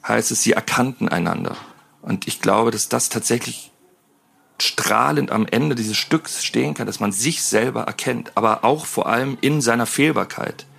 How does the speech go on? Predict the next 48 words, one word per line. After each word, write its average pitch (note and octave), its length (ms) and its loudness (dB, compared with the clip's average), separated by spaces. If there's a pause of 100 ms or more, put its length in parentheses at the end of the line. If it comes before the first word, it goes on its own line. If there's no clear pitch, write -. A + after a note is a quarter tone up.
(320)
Weil - 80 -4
das A#2 160 4
ist - 120 0
das A2+ 120 -2
ganz B2 260 0
Wichtige, D3 380 0
dass G2+ 220 -4 (300)
dieser, G#2 280 2 (280)
dieser G#2+ 140 2
Mensch C3 300 2
ist - 160 0
kein A#2+ 180 2
Ideal, A2 600 0 (440)
er - 60 -8
ist - 80 -2
alles A2 240 0
andere B2+ 300 0
als F#2+ 180 -2
ein - 100 -2
Ideal, - 540 -2
aber G2 320 0 (640)
es - 140 -2
ist - 120 2
im B2+ 120 4
Grunde C#3+ 340 4
auch - 140 0
eine C3 160 0
Abrechnung C3 500 2
mit A#2 120 2
dem A#2 120 2
klassischen B2 480 -2
Helden, G#2+ 420 0
weil F2+ 120 -4
der F2+ 100 -6
klassische A2+ 460 -2
Held A2 400 0
existiert - 640 0
nicht, F#2 320 -4 (400)
sondern F#2+ 220 0
der G2 120 4
Mensch A2+ 540 0 (640)
ist A#2 200 2
menschlich A#2+ 600 0
durch C3+ 220 2
seine F2+ 200 2
Fehlbarkeit - 840 -6
und G#2 220 -2
sich - 320 -6